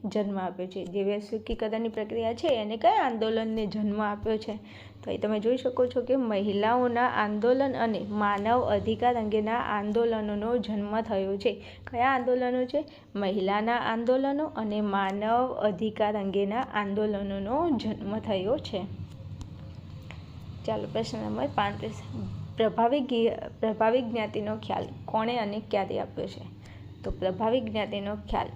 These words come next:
ડૉક્ટર એમ એન, એમ એન શ્રીનિવાસે ઈસવીસન ઓગણીસો ને પંચાવનમાં તેમનું પુસ્તક છે The Social System of a Mysore Village-માં આપ્યો છે. થોડો પ્રશ્નને ચેક આઉટ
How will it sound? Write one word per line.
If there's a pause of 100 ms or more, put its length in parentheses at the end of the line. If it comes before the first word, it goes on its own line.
(100)
ડૉક્ટર (220)
એમ (120)
એન, (540)
એમ
એન
શ્રીનિવાસે
ઈસવીસન (420)
ઓગણીસો
ને
પંચાવનમાં
તેમનું
પુસ્તક
છે (120)
The
Social
System
of (380)
a (500)
Mysore
Village-માં
આપ્યો
છે. (2500)
થોડો
પ્રશ્નને
ચેક
આઉટ